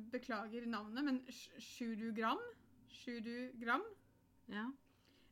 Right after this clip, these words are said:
Speaker 1: Eh, som også er data
Speaker 2: Hun var den første, tror jeg.
Speaker 1: animert, eller dataskapt.
Speaker 2: Ja, jeg tror hun ble,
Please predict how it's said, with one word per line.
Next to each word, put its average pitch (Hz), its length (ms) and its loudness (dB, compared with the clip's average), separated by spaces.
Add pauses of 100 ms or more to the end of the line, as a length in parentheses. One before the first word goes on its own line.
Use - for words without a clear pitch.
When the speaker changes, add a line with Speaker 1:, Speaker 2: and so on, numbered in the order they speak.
Speaker 1:
Eh, 247 200 0
som 262 240 2
også 233 240 -2
er 202 460 0
data 208 260 0
Speaker 2:
Hun 247 160 10
var 233 80 10
den 240 160 6
første, - 400 0
tror 208 220 4
jeg. 285 80 4 (840)
Speaker 1:
animert, 214 580 -2
eller 208 320 -2 (320)
dataskapt. - 720 -4 (680)
Speaker 2:
Ja, 202 200 -2
jeg 220 80 -2
tror 262 160 6
hun 226 140 2
ble, 226 100 4